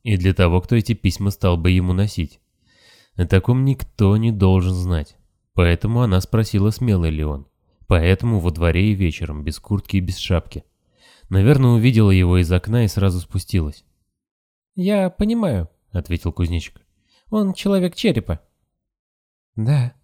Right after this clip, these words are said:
сказала ведьма. "Правильно". Она полезла в карман, достала зажигалку и сигареты. Ее руки покраснели от холода.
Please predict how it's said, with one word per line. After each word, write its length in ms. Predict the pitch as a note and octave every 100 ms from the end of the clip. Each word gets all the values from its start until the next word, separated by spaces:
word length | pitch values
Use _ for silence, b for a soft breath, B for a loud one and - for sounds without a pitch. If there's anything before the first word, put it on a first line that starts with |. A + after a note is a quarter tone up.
| _
сказала 480 | - - F#2+ E2+ E2+
ведьма. 380 | E2 D#2+ D#2+ - _ _ _ _
"Правильно". 540 | - E3 C3 A2+ G#2 G#2+ _ _ _ b b b b b -
Она 220 | F#2+ C3+
полезла 420 | C3+ A#2+ F#2+ G2
в 80 | -
карман, 460 | F2+ E2+ E2 G2 - -
достала 460 | F#2 - D3+ D3
зажигалку 560 | F#2+ F#2 G2 F#2+ A#2 A2+
и 60 |
сигареты. 600 | G#2 G2+ F#2+ F2+ E2 D#2 - _ _ _ _ _
Ее 280 | F#2+ F2+ F#2+
руки 240 | A#2 A#2
покраснели 640 | - G2 F#2 E2+ G#2 A2+
от 120 | G2+ -
холода. 460 | G#2 F2 D2+ D2